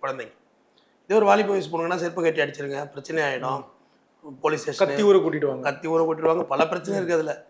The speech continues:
Speaker 2: ம்.
Speaker 1: இன்னொன்னு, அவங்களுக்கு வந்து சில தேவைகள் வேற இருக்கும். நீங்க பொருளாதார ரீதியா அதை கொடுக்குற நிலைக்கு நீங்க தள்ளப்படுவீங்க,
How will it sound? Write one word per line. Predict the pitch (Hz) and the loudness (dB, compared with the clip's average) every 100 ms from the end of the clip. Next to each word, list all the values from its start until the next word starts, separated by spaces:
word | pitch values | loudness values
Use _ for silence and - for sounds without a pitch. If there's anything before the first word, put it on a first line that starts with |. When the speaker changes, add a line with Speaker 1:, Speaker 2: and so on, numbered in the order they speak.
| _ | _
Speaker 2:
ம். | 139 127 _ _ _ _ _ _ - | -20 -20 _ _ _ _ _ _ -6
Speaker 1:
இன்னொன்னு, | 196 226 220 220 233 233 233 - _ _ _ - | 2 4 6 6 8 6 0 -14 _ _ _ -4
அவங்களுக்கு | - 170 208 196 190 | 0 2 2 0 -2
வந்து | 196 220 | 0 0
சில | 160 185 | 0 -6
தேவைகள் | 170 226 240 240 220 | -4 4 8 8 6
வேற | 202 190 | 2 2
இருக்கும். | 160 135 127 | 0 0 -8
நீங்க | 135 143 | -8 -8
பொருளாதார | 151 175 185 190 | -2 4 4 4
ரீதியா | 190 202 | 0 0
அதை | 190 180 | 0 -2
கொடுக்குற | 175 185 170 151 143 139 | -4 -2 -2 -2 -4 -8
நிலைக்கு | 143 151 185 180 190 | -10 -6 -4 -2 -4
நீங்க | 160 135 | -4 -6
தள்ளப்படுவீங்க, | 135 127 123 113 107 | -6 -4 -6 -6 -14